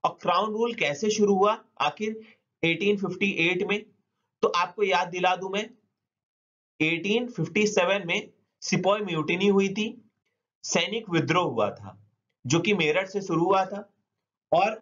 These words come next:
फिर बहादुर शाह की तरफ लोग बढ़े, जो कि दिल्ली में थे, मुगल emperor थे, उनको अपने under में करना चाहते थे। वो चाहते थे कि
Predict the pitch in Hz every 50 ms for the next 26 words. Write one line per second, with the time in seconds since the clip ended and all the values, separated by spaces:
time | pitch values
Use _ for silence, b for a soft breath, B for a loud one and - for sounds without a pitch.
0 | - - _ - 190 180 165 151 151 151 156 175 196 185 180 196 180 185 180 185
1 | 190 190 190 202 202 202 - _ _ _ _ _ _ _ - 147 165 196 185 -
2 | 135 131 135 160 190 190 - - - _ _ _ _ - 131 131 170 165 196 185
3 | 151 151 147 147 165 185 185 185 185 180 190 190 196 196 - _ _ _ _ _
4 | _ _ _ _ _ - 135 156 156 170 185 185 185 - - - - 147 143 147
5 | 151 147 160 180 185 185 202 196 202 - - _ _ _ _ _ _ - 160 175
6 | 175 170 180 220 226 220 - - - - _ _ _ _ - 143 151 151 170 202
7 | 208 - 160 160 156 170 180 180 185 190 180 170 151 151 175 185 185 190 180 180
8 | 190 185 180 185 180 180 190 214 214 214 B B B B B B - - 165 147
9 | 151 - 202 202 190 196 190 185 190 196